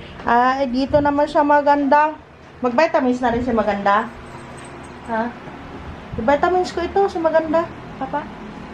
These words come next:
Si ante. Ante.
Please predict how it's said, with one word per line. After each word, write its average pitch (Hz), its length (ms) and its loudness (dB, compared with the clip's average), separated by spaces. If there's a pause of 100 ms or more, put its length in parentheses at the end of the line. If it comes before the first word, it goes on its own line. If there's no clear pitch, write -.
(1400)
Si 294 80 6
ante. 330 520 4 (520)
Ante. 262 440 4